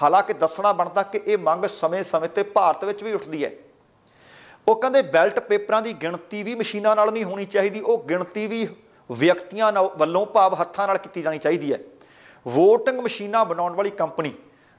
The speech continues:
ਡੋਮੇਨੀਅਨ ਨੇ ਮਸਕ ਦੇ ਦੋਸ਼ਾਂ ਨੂੰ ਝੂਠਾ ਕਰਾਰ ਦਿੱਤਾ ਤੇ ਬੇਬੁਨਿਆਦ ਕਰਾਰ ਦਿੱਤਾ ਹੈ। ਇਸ ਕੰਪਨੀ ਦੇ ਬੁਲਾਰੇ ਨੇ ਕਿਹਾ ਕਿ ਡੋਮੇਨੀਅਨ ਫਿਲਾਡੈਲਫੀਆ ਰਾਜ ਵਿੱਚ ਸੇਵਾਵਾਂ ਪ੍ਰਦਾਨ ਨਹੀਂ ਕਰਦੀ। ਇਹਦੇ ਤੋਂ ਇਲਾਵਾ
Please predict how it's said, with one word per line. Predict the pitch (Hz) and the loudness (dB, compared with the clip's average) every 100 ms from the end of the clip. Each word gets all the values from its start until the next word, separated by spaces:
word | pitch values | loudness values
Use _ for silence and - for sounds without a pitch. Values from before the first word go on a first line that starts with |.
| - | -10
ਡੋਮੇਨੀਅਨ | 113 151 160 240 262 233 | -2 2 2 0 0 0
ਨੇ | 226 | 0
ਮਸਕ | 202 170 165 180 | 2 2 2 0
ਦੇ | 202 | -2
ਦੋਸ਼ਾਂ | 156 165 - 185 | -2 -4 -2 -2
ਨੂੰ | 185 - | -4 -10
ਝੂਠਾ | 180 - 175 | -8 0 0
ਕਰਾਰ | 175 170 165 | 2 2 2
ਦਿੱਤਾ | 165 - | -2 -4
ਤੇ | 170 175 | -4 -6
ਬੇਬੁਨਿਆਦ | 117 147 156 143 147 143 | -4 -2 -2 0 4 2
ਕਰਾਰ | 135 139 127 | 2 0 0
ਦਿੱਤਾ | 123 - | 0 -4
ਹੈ। | 110 - _ _ _ _ - | -8 -8 _ _ _ _ 4
ਇਸ | 214 233 | 4 4
ਕੰਪਨੀ | - 190 - 208 | 0 -4 -4 -8
ਦੇ | 214 | -2
ਬੁਲਾਰੇ | 214 170 165 190 | 0 4 2 2
ਨੇ | 220 | -4
ਕਿਹਾ | 175 156 185 - - _ _ _ | -2 0 0 0 -16 _ _ _
ਕਿ | 202 175 | 2 2
ਡੋਮੇਨੀਅਨ | 151 175 214 240 233 | 2 0 -2 -2 -2
ਫਿਲਾਡੈਲਫੀਆ | 175 196 190 175 170 202 202 | 2 4 4 2 0 0 2
ਰਾਜ | 160 160 | 4 2
ਵਿੱਚ | 190 196 | 0 -4
ਸੇਵਾਵਾਂ | 165 156 160 180 | 0 2 4 2
ਪ੍ਰਦਾਨ | 180 151 151 160 | 0 0 2 2
ਨਹੀਂ | 185 220 | 0 0
ਕਰਦੀ। | 165 139 104 - _ _ _ - | 0 -2 -10 -16 _ _ _ 0
ਇਹਦੇ | 202 - | 0 0
ਤੋਂ | 214 | -2
ਇਲਾਵਾ | 165 143 143 127 - | 4 6 6 2 -2